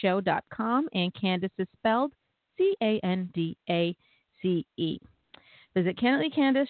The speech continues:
show dot com for show information, for my blog and articles, and for other contact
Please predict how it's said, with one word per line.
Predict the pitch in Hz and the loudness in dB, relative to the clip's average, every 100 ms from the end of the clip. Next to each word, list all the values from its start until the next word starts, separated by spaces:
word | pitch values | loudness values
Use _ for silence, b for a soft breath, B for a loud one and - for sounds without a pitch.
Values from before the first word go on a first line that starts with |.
| - | -2
show | 269 | 0
dot | 247 233 - | 2 0 -2
com | - - 403 - | -2 0 -2 -4
for | 190 | -6
show | - 180 | -2 -2
information, | 170 196 196 262 302 320 | -2 -2 -2 -2 -2 -6
for | 294 165 | -6 -6
my | 160 | -4
blog | 175 240 262 269 262 - b b b b - | 0 2 2 2 -4 -12 b b b b -2
and | 247 254 269 262 - _ - | 2 4 2 0 -8 _ -4
articles, | 196 220 339 466 - _ | -2 -2 -4 -6 -8 _
and | 202 190 190 190 - | -6 -4 -4 -6 -6
for | - 196 196 | 0 2 2
other | 220 240 233 - | 2 0 0 -4
contact | 240 226 - 202 - | -4 -2 -4 -8 -8